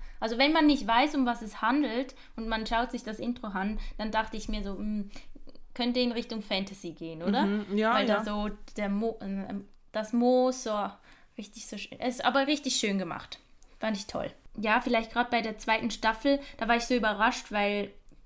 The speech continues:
Speaker 1: die Mutter lebt ja bei Rosa. Die sah so deutlich verjüngt aus. <laughs> Ich glaub,
Speaker 2: Ja.
Speaker 1: da ging's richtig gut, weil tatsächlich, die lebte ja dann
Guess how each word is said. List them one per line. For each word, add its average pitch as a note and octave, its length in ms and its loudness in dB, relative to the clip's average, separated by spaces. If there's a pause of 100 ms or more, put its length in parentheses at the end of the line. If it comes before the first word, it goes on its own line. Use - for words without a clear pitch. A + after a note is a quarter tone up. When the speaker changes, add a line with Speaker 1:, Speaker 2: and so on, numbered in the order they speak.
Speaker 1:
die G#3+ 180 -4
Mutter C4 420 2
lebt C4 320 -2
ja B3+ 80 0
bei A#3 200 -4
Rosa. C4+ 480 0 (180)
Die G#3+ 80 -6
sah A#3 280 2
so A3+ 140 -4
deutlich A#3+ 580 2
verjüngt G3 460 2
aus. - 400 -2
<laughs> - 40 -8 (1120)
Ich - 300 -2
glaub, C#4 160 6
Speaker 2:
Ja. C#4 160 6
Speaker 1:
da G#3 180 2
ging's D#4 260 12
richtig D4 360 8
gut, G#3 320 -2 (260)
weil B3 300 8 (140)
tatsächlich, C#4 720 2
die B3+ 80 0
lebte B3+ 320 2
ja A3+ 160 4
dann A3 400 0